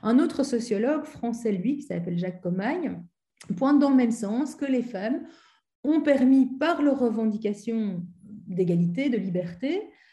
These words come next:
de lier, et je vais le citer de mémoire cette fois-ci, de façon radicalement nouvelle, l'univers privé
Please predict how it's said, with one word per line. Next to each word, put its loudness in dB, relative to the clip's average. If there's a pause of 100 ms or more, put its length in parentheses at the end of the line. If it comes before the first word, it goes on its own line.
(120)
de 0
lier, 4
et 2
je -4
vais 2
le 0
citer -6
de -2
mémoire -4
cette -6
fois-ci, -2 (260)
de 2
façon 2
radicalement 0
nouvelle, -2
l'univers 4
privé -4